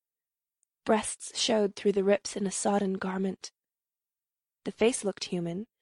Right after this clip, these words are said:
for all that it was bruised and grey with cold, but the huge,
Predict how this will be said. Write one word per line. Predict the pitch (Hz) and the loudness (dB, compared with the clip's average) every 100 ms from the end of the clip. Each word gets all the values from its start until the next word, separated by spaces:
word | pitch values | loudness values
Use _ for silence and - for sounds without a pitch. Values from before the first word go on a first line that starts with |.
| _ _ _ | _ _ _
for | - 208 | 2 6
all | 196 190 | 8 8
that | 196 190 | 4 -2
it | - | -2
was | 185 | -4
bruised | - 196 190 185 - | 0 2 4 2 -2
and | 180 | -4
grey | 190 185 | 0 -2
with | 175 - | -2 -8
cold, | - 190 175 175 _ _ _ _ _ | -2 0 0 -6 _ _ _ _ _
but | - - | -8 -2
the | |
huge, | 196 - 214 208 - | -2 0 2 2 0